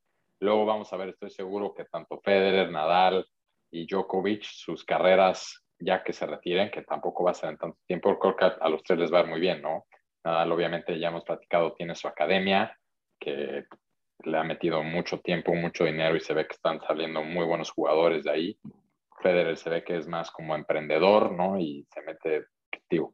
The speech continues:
nada más con el networking que tiene, está sacando negocios interesantes.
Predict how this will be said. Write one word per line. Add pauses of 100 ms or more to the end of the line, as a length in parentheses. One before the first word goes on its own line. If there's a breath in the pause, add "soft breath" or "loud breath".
(120)
nada
más
con (440 soft breath)
el
networking
que
tiene, (180)
está
sacando
negocios
interesantes.